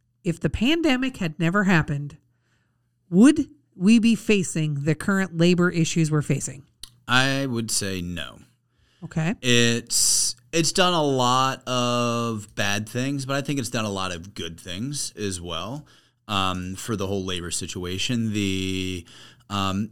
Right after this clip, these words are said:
Speaker 2: there's definitely been, if you look at the,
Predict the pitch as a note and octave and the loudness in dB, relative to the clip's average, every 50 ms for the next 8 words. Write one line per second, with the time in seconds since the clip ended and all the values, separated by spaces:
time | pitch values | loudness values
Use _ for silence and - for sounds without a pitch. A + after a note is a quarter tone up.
0 | - - - F#3 - E3 F#3+ F3 - - E3+ D3 C3 D3+ D#3 D3 B2+ G#2 B2+ B2 | -8 -10 -8 -4 2 4 4 4 4 4 2 2 2 2 2 2 2 2 2 4
1 | B2 A#2+ A#2+ A#2+ A#2 A#2 A#2 A#2 A#2 - - _ _ _ _ _ _ _ _ C#3 | 4 4 4 4 2 2 0 0 -2 -6 -10 _ _ _ _ _ _ _ _ -20
2 | C3 - - B2 A2+ G2+ C3 B2 A#2+ A#2 A2+ A#2 G2 E2+ - A2 G#2 G#2 G2+ G2+ | -20 -14 -10 -8 -6 -2 -2 0 0 0 -2 -2 -4 -4 -2 -2 0 0 0 0
3 | G2+ G2 G2 F#2+ G2 F#2+ | 0 0 -2 -2 -4 -6